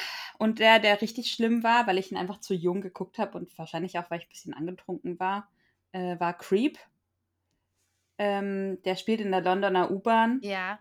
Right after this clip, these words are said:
Speaker 1: Ist mit Franka Potente. Und da ist
Speaker 2: Stimmt.
Speaker 1: einfach so ein, so ein Typ, der in der U-Bahn lebt und irgendwie Leute umbringt. Und der schneidet einer, äh,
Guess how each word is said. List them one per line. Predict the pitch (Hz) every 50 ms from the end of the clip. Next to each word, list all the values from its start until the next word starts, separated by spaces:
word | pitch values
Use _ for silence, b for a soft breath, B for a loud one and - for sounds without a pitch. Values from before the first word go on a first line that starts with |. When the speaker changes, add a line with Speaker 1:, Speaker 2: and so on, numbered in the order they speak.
| _ _ _ -
Speaker 1:
Ist | - - -
mit | 208 180 -
Franka | - - 196 190 - 202
Potente. | 208 - - - - 185 175 190 220 220 220 214 214 214 226 226 226 - -
Und | 180 190 185 190
da | 190 180
ist | 180
Speaker 2:
Stimmt. | - -
Speaker 1:
einfach | 202 202 233 226
so | 226 - 226 214
ein, | 208 214 196
so | - - 208
ein | 202 208 202 170 - _ _
Typ, | - - 254 269 320 330 -
der | - 214 208
in | 202
der | 202 190 -
U-Bahn | 226 247 262 254 247 254 247
lebt | 240 254 254 269 277 - - - - b b b b b b b b b b b
und | - 208 214 214 214 220 -
irgendwie | - 196 202 208 214 208 202 208 208 208 202 202
Leute | 202 190 180 185 190 196 196 196 180 180 _ -
umbringt. | 180 180 180 165 175 175 160 160 160 - - - _ _ _ _ _ _ _ _
Und | 175 180 175
der | 185 185
schneidet | - 190 180 180 196 190 -
einer, | 185 175 143 - - _ _ _ - _ _ -
äh, | 190 180 175 175